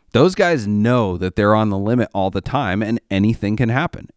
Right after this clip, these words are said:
And they make mistakes, and they can make mistakes, and they do make mistakes. Watch friggin' Formula One. Those guys wreck all the time. She, she was basically saying, like, "Oh, no, I'm,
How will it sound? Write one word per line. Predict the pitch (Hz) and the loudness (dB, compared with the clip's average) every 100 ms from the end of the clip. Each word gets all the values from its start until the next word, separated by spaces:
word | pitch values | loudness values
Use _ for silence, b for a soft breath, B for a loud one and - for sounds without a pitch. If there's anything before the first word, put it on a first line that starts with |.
| 117 | 0
And | 120 107 | 2 2
they | 92 92 | 0 0
make | 104 101 - | 0 -2 -4
mistakes, | 107 - 80 87 - - - | -6 -6 -6 -6 -8 -12 -6
and | 95 | -4
they | 90 | -4
can | 87 120 175 | -2 -2 0
make | 120 107 | -2 -4
mistakes, | 98 - - 90 - | -8 -10 -6 -6 -6
and | 143 | -4
they | 165 | -2
do | 175 262 | -2 -2
make | 113 82 | -2 -4
mistakes. | - 73 76 | -8 -8 -4
Watch | 147 285 - | -2 -2 0
friggin' | 381 349 330 | 0 2 2
Formula | 370 392 381 381 427 | 2 2 0 2 2
One. | 113 | 2
Those | 127 - | 0 0
guys | 247 262 | 0 0
wreck | 269 247 | -4 -4
all | 208 208 | 0 0
the | 226 | 0
time. | - 220 98 | -2 -2 -2
She, | - 185 175 | -4 -6 -6
she | - 220 | -6 -2
was | 240 | -2
basically | 214 233 233 240 196 | 2 0 0 -6 -6
saying, | 208 160 123 | -2 -2 -2
like, | 131 180 | -4 0
"Oh, | 196 | 0
no, | 160 160 - B B B - | 2 -2 -4 B B B -6
I'm, | 131 170 170 147 | 0 2 0 -4